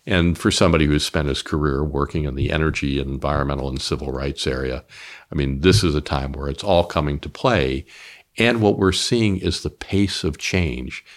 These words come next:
is so rapid. As I analogized to before,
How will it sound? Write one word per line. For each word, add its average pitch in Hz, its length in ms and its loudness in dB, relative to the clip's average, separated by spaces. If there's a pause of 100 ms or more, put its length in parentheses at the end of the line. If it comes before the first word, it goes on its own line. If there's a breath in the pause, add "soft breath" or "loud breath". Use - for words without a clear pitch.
is 90 140 -2
so 82 180 2
rapid. 65 580 -4 (500 loud breath)
As 104 240 0
I 92 160 6
analogized 87 960 2
to 85 120 0
before, 95 540 0